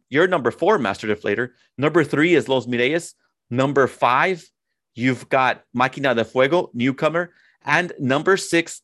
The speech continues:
Los Osos. And that's of top six right now. Uh, I'm sitting at eleven. I'm surprised I'm sitting at eleven. It's, you know what? The hardest fall is when you fall from the top, and I have fallen hard.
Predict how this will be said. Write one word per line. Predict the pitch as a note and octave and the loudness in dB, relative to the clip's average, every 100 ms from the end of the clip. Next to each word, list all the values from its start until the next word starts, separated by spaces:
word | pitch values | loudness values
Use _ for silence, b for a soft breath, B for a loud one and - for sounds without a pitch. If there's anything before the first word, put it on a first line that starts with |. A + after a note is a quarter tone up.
| _ | _
Los | A#2+ A#2 A2 - B2+ | -2 -2 -2 -2 0
Osos. | A#2 - E2 - - _ b b b A2+ | 0 0 -12 -12 -20 _ b b b -4
And | A2 | 0
that's | C3+ - - | 0 0 2
of | C#3 C#3+ B2 - | 4 2 0 -6
top | C#3+ F#3+ | 0 0
six | - F3 E3+ D3+ | 0 -2 -2 0
right | D3 C3+ | -2 0
now. | C#3+ F3 E3+ _ _ _ _ | -2 -2 -6 _ _ _ _
Uh, | G#2+ A2+ A#2 - | -2 0 0 -2
I'm | B2+ C#3+ | -2 0
sitting | E3 D3+ | 0 0
at | C3 | 2
eleven. | C3 D3 D#3 D#3+ C#3 _ _ _ - | 4 4 2 -2 -6 _ _ _ -6
I'm | B2 | -4
surprised | - - A#2+ C3+ | -4 -2 2 4
I'm | F3+ D3+ | 2 2
sitting | E3 D#3+ | 0 0
at | D#3 | 0
eleven. | D#3 D#3 E3 D3 _ _ _ _ _ _ - | 0 0 -2 -6 _ _ _ _ _ _ -4
It's, | A#2 - - _ _ _ _ _ _ _ _ - B2 - _ _ - | -4 -4 -18 _ _ _ _ _ _ _ _ -12 -12 -12 _ _ -6
you | A#2 | -2
know | A#2 | 0
what? | B2+ C#3 - _ _ _ _ _ _ | 0 -2 -6 _ _ _ _ _ _
The | C#3 | -2
hardest | B2+ D3 D#3+ - | 4 4 4 2
fall | D3+ D#3+ | 4 6
is | C3+ | 4
when | B2 A#2 | 0 -4
you | |
fall | A2+ C3+ | 0 0
from | C3+ A#2+ | 0 -4
the | |
top, | G#2+ C3 C#3+ A#2 | -2 -2 -2 -4
and | G2 - | -6 -4
I | A#2+ | -2
have | A2 F2 - _ _ - | -2 -4 -12 _ _ -4
fallen | G#2 G#2 G2+ _ _ _ | -4 -4 -8 _ _ _
hard. | - E2+ D#2 G1+ - | -10 -4 -4 -4 -12